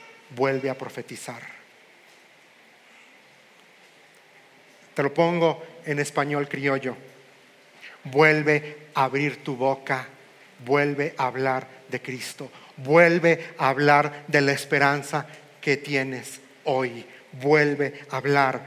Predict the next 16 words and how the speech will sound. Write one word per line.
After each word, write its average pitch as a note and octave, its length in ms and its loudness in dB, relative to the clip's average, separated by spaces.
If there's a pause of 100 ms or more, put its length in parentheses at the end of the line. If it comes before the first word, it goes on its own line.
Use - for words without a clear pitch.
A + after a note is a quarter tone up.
(260)
vuelve C#3 600 0
a B2+ 80 -8
hablar. C#3 420 0 (2000)
No D3+ 280 0 (220)
te D3+ 120 0
quedes C#3+ 540 0 (100)
callado, C3 520 -2 (420)
vuelve C#3 480 -2 (220)
a C3 80 -12
hablar. B2+ 500 -8 (4000)
Luego, D#3+ 460 0
capítulo D#3+ 440 -2
once, G3+ 320 2
ya D#3+ 100 2
estamos F3 300 -2
terminando. D3+ 680 -2